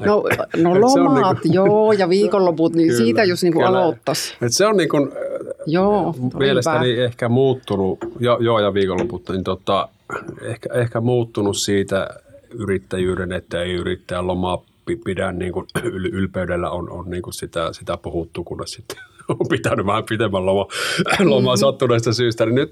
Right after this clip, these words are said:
Speaker 2: nyt on ehkä, ehkä se niin kuin uudessa yrittäjäpolussa, ainakin vi-, itse olen huomannut, tästä on puhunut tässä Bronxissa aikaisemminkin, mutta puhunpahan taas, niin on, on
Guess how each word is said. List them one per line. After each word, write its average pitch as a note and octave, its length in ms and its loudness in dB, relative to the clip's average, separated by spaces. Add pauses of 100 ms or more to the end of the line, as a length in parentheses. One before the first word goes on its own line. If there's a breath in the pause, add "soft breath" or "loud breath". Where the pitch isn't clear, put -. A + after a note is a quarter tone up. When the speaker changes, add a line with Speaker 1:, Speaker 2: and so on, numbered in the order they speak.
Speaker 2:
nyt E3 180 2
on C#3+ 160 2
ehkä, C#3+ 260 0
ehkä C3 180 -2
se B2 160 0
niin A2+ 160 -2
kuin A2+ 200 0 (680 loud breath)
uudessa A2+ 340 0
yrittäjäpolussa, G2 640 -2
ainakin G2 240 -2 (140)
vi-, A2 180 -6
itse G2+ 220 -4
olen F#2+ 100 -2
huomannut, F#2+ 300 0
tästä F#2+ 200 -2
on - 40 -10
puhunut F#2 360 -4 (680)
tässä - 260 -10
Bronxissa - 580 -4
aikaisemminkin, F#2 560 -4
mutta F2+ 200 -8
puhunpahan F#2 480 -4
taas, F#2+ 320 -2
niin E2+ 120 -4
on, F#2 240 -4
on G2+ 320 -6